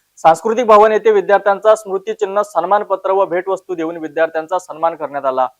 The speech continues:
व करिअर मार्गदर्शन, व्यक्तिमत्व विकास या विषयावर नामांकित व्यक्तींनी विद्यार्थ्यांना मार्गदर्शन केले. यावेळी जिल्हाभरातील शेकडो विद्यार्थ्यांनी उपस्थिती दर्शविली.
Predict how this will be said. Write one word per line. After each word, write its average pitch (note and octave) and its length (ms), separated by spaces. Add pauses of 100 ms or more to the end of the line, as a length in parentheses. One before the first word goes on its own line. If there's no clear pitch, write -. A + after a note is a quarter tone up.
(320)
व G#3+ 80
करिअर G#3+ 380
मार्गदर्शन, G#3 600
व्यक्तिमत्व G3+ 540
विकास F#3+ 400
या F#3+ 80
विषयावर F#3 480
नामांकित F#3+ 520
व्यक्तींनी F3+ 460 (320)
विद्यार्थ्यांना G3 500
मार्गदर्शन E3+ 580
केले. C#3 260 (840)
यावेळी D3 340
जिल्हाभरातील F3 640
शेकडो G#3 340
विद्यार्थ्यांनी F#3 600
उपस्थिती F3 440
दर्शविली. C#3 500